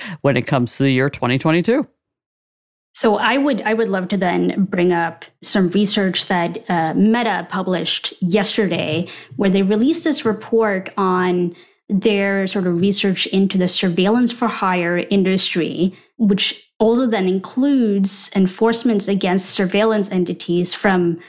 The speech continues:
Speaker 2: India, Israel, China, and North Macedonia, and recommendations for sort of holding the industry accountable. And I think that just seeing how companies and governments have sort of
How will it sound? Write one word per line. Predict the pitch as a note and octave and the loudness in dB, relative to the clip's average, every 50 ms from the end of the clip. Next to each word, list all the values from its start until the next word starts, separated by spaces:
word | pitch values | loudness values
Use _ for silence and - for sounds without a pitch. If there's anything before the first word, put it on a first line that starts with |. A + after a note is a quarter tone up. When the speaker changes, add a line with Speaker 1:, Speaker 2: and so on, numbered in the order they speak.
| - - _ _ _ _ _ _ - | -20 -20 _ _ _ _ _ _ 0
Speaker 2:
India, | A3+ G#3+ G#3+ A3 G#3+ G#3 G3+ | 2 2 2 2 2 0 0
Israel, | - G3+ G#3 G3 - G3+ G3 G3 | 0 -2 -2 -2 0 -2 -2 0
China, | F#3+ - - - G3+ F#3+ F#3 F3+ F3 F3 F3 - | -2 -2 -4 -2 0 2 2 2 2 0 -2 -2
and | F#3 F3+ F3 F3 F3+ | -2 0 2 2 2
North | F#3 F3+ F3 F#3+ F#3 - | 2 2 0 -2 -2 -2
Macedonia, | G3 F3 F3 - - F#3+ - D#4 D#4 D4+ C#4+ C4+ B3+ B3 | -2 -2 -2 -4 -6 -2 0 2 2 4 2 2 0 0
and | A#3 G#3+ G3+ | -2 -2 -2
recommendations | F#3 F#3+ F#3 F3+ F3+ F#3 F3 - - - F#3 - G3 F#3+ F#3 - | -2 -2 0 2 0 2 0 0 -2 -2 0 0 0 0 0 0
for | G#3 F#3+ | -2 0
sort | - G3 F3+ | 0 0 -2
of | F3 | -2
holding | F#3 - - G#3+ F#3+ F#3 F3+ F3+ F#3 | -4 -2 0 2 2 2 2 2 0
the | F3+ - | 0 0
industry | - F3 F3+ F#3 F#3 - - G3+ | 0 0 0 0 -2 -4 -4 -4
accountable. | G3 F#3 - - - G3+ G#3 G3 - - - - B3+ - - | -6 -4 -2 -2 -2 0 -2 -2 -4 -2 -2 -2 -4 -4 0
And | - D4 | 0 2
I | - F3+ | 2 2
think | - A#3+ A3+ G#3+ A3 | 2 0 0 0 0
that | A3+ G#3+ G3 A3+ - _ | -2 -2 -2 -4 -6 _
just | - G3+ G#3 - - - - - - - _ | -4 -4 -4 -6 -14 -16 -16 -18 -20 -18 _
seeing | - - - - - - A#3 B3 C4+ C4 B3 A#3+ A3+ G3 | -8 -6 -6 -4 0 0 2 2 2 2 2 0 0 -2
how | - - - G#3+ G#3 G3 F#3+ F#3+ F#3 F#3 F#3 F#3 F3+ F3+ - - - - _ _ _ _ _ _ _ _ _ _ _ _ _ | -4 -4 -2 0 0 0 0 0 0 -2 -2 -2 -4 -6 -10 -16 -20 -20 _ _ _ _ _ _ _ _ _ _ _ _ _
companies | - - B3 A#3 A#3 A#3 G#3 G#3 G3+ F#3+ F#3 F#3 G3 G3 G3 - - - - - | -2 0 0 2 2 2 0 2 2 2 2 2 0 -2 -2 -4 -6 -6 -6 -4
and | G#3+ G3 F#3+ F3+ F3 E3+ E3+ F3 E3+ - - G3+ - _ _ | -2 0 2 2 2 2 0 0 -2 -4 -8 -12 -12 _ _
governments | A#3 G#3 F#3 G3 F#3 F3+ E3 D#3+ E3 F3 E3+ - - - - - | -2 0 0 0 0 0 0 2 0 0 0 -2 -6 -6 -6 -4
have | - F#3 G3 F3+ F3 D#3+ F#3+ - - - - - _ _ | -2 0 0 0 0 -2 -6 -8 -8 -10 -14 -14 _ _
sort | - - A3 G3 | -4 -2 0 0
of | F3+ F3 | 0 -2